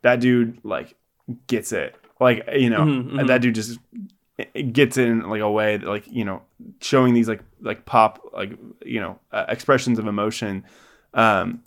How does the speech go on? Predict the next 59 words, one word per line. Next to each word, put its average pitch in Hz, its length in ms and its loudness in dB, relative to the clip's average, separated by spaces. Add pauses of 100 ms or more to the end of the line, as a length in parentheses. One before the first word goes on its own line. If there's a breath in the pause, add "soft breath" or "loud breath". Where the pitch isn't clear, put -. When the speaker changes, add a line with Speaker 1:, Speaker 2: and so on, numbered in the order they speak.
Speaker 1:
but 131 140 4
yeah, 120 120 8
the, 117 200 2
the 131 160 4
album 143 320 4
is 135 100 0
from 127 220 0
twenty 151 200 2
sixteen. 120 680 0 (140)
Speaker 2:
Yeah. - 180 -4 (120)
Speaker 1:
Uh, 110 140 6
a 123 40 4
lot 147 200 8
of 135 80 2
vivid 127 200 6
memories 110 380 0
of 107 80 -4
my, 113 600 0 (340)
I, 165 140 6
even 185 180 4
though 196 80 6
they 147 240 6
released 139 420 2
during 135 180 2
my 120 60 2
senior 120 280 0
year, 110 340 2
I 123 120 6 (200)
have 123 100 0
much 127 220 2
more 123 80 0
memories 113 340 0
of 110 80 -4
it 95 120 -4
my 101 100 -6
first 113 240 -4
semester 101 500 -4
of 90 200 -8
college. 110 580 2 (400 soft breath)
Um, 101 360 0
Speaker 2:
That's 214 180 2
Speaker 1:
so 147 60 2
Speaker 2:
interesting. 139 520 -2
I - 40 -2
mean, 156 180 2
it 156 80 4
was, 151 200 0
it, 160 280 -6
it 139 200 -6
definitely 185 380 0
came 139 240 -4
out 135 380 -2 (420)
Speaker 1:
It 131 40 2
Speaker 2:
I - 20 6
Speaker 1:
really 135 180 6
Speaker 2:
mean, - 100 4
I 170 80 4
feel 196 180 -2
like 160 340 2